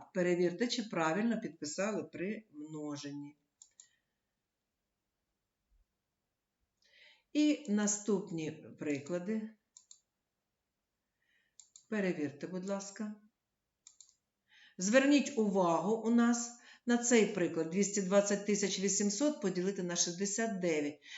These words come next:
Чи не забули ви перенести два нулі в частку? І зверніть увагу, як ви підписали при множенні. Чи не забули їх знести у добуток? Переходимо на наступне завдання.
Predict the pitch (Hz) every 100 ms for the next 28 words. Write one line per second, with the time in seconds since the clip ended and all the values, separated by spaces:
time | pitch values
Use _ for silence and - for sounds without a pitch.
0 | - - 226 277 330 202 165 160 165 175
1 | 170 170 160 - 165 147 160 151 147 143
2 | 143 139 165 240 _ _ - 160 139 131
3 | - - 240 - - - 170 170 170 160
4 | 185 254 285 220 202 240 - 170 156 151
5 | 160 147 190 208 226 147 - - - -
6 | - - - _ _ 254 277 214 190 185
7 | 180 185 180 175 190 185 - 175 160 160
8 | 151 220 277 170 143 131 139 151 185 -
9 | 226 208 - 147 165 226 220 - - -
10 | - 147 147 180 156 139 135 - 139 -
11 | - _ _ _ _ _ _ _ _ _
12 | _ _ _ _ _ _ _ _ _ _
13 | _ - 147 - 247 190 139 131 127 -
14 | 196 185 143 135 - 90 107 123 120